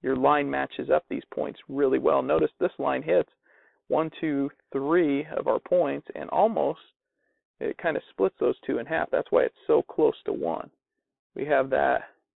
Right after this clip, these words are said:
we have that value right there, that zero point nine four. That's,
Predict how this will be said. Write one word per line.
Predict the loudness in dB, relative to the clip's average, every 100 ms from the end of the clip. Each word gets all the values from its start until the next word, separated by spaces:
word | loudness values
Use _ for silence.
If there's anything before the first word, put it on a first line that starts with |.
| _ _ _ _ _ _ _ _ _ _ _ _
we | -6
have | -6 -2
that | -2 0
value | -2 -2 -2
right | -4 -4 0
there, | 2 2
that | 0 -2 _ _ _ _ _ _ _ -2
zero | 0
point | 0 -2 -4
nine | -4 -6 -6
four. | -4 0 0
That's, | 0 -2